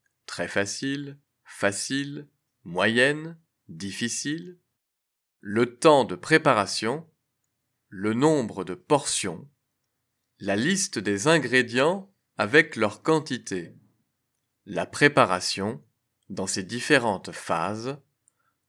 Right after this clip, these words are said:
en utilisant généralement les verbes à l'infinitif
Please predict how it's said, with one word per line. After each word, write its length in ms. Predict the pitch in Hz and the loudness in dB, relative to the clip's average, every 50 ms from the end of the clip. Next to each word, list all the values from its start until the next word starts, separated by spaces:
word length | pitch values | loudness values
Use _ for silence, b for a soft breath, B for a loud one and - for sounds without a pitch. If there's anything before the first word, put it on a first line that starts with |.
| _ - | _ -4
en 200 | 101 101 110 131 | -2 0 2 2
utilisant 760 | 151 165 160 - - 147 139 139 131 120 110 123 117 101 92 | 2 0 -2 -4 -12 -6 -4 -4 -4 -2 0 0 0 0 0
généralement 960 | 92 113 131 135 127 117 104 110 104 101 101 104 107 117 131 156 165 - _ _ _ _ _ _ _ _ _ | 0 0 2 2 2 2 2 0 0 0 0 0 0 0 0 -2 -4 -10 _ _ _ _ _ _ _ _ _
les 300 | - 95 95 98 101 98 | -10 -4 -2 0 0 0
verbes 560 | 95 98 127 139 139 107 101 95 90 85 - _ - | 0 4 6 6 6 4 2 -6 -6 -8 -8 _ -6
à 120 | 92 95 | -6 -2
l'infinitif 1040 | 101 117 139 147 143 - 139 120 110 101 - - 117 147 165 - - - - - | 0 0 0 0 0 -2 -4 -2 -4 -4 -4 -4 -6 -6 -6 -6 -12 -12 -14 -18